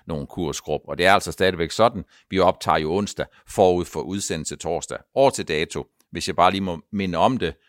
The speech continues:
Ørsted er tredive procent ned, Vestas er cirka tyve procent ned.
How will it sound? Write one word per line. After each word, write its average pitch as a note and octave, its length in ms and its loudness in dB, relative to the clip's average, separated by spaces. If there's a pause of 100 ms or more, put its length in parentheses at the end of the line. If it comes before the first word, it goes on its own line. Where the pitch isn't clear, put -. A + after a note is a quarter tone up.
(240)
Ørsted F#2 380 2
er D2+ 80 -2
tredive B2 340 -4
procent G2 420 -10
ned, F2+ 240 -6 (220)
Vestas D2 440 -6
er C#2 60 -8
cirka D#2 300 -8
tyve G#2 340 -8
procent D2+ 380 -10
ned. C#2+ 240 -8